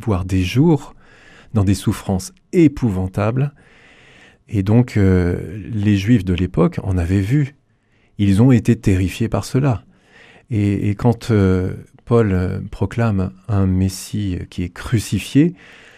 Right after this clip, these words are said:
faut se mettre à la pa-, à la place des, des chrétiens ou de ceux qui cherchent à évangéliser.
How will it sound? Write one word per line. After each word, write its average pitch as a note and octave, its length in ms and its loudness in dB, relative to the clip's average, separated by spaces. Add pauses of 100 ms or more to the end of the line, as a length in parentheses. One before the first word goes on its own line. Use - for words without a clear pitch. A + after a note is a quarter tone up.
(220)
faut - 180 -6
se G2+ 140 -2
mettre C3 260 2
à G2 40 0
la F2+ 120 0
pa-, A#2 220 -4
à A2+ 180 -4
la F#2+ 80 0
place A2+ 300 -2
des, F#2+ 280 -4
des G2 180 -6
chrétiens A#2+ 560 -4
ou A2+ 140 2
de G2 120 0
ceux A#2 240 -2
qui F#2+ 340 -4
cherchent - 400 -4
à D#2+ 80 -4
évangéliser. F#2+ 720 0